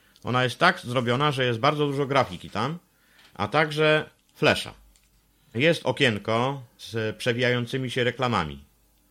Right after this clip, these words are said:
No, w końcu chyba z tego firma mojego usługodawcy też żyje, między innymi. A w związku z tym hal niestety na tej stronie absolutnie sobie nie radzi. Nie widzi nic.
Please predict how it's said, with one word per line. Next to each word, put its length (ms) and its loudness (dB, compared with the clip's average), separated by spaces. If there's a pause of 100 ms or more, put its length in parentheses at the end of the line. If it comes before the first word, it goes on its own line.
(320)
No, 120 -6
w 80 -16
końcu 340 -4
chyba 380 -4
z 120 -10
tego 400 -2 (560)
firma 680 -2
mojego 360 -6
usługodawcy 600 -6
też 340 -10
żyje, 360 -4
między 300 -6
innymi. 460 -6 (880)
A 380 6 (100)
w 40 -6
związku 360 2
z 80 -6
tym 340 2 (500)
hal 420 8
niestety 480 -2
na 100 -4
tej 120 -4
stronie 400 -2
absolutnie 500 0
sobie 220 -6
nie 100 -2
radzi. 260 -4 (200)
Nie 140 -2
widzi 220 -2
nic. 420 0